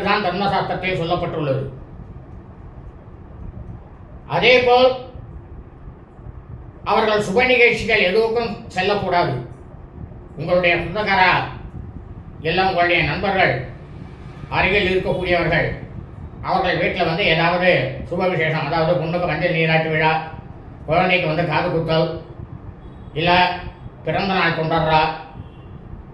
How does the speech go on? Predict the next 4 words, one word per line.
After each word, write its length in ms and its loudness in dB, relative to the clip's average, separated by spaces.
விவாகம், 520 4
நிச்சயதாம்பூலம், 840 2
பூம்சுவனம், 680 2
பூம்சுவனம்னாக்கா 880 2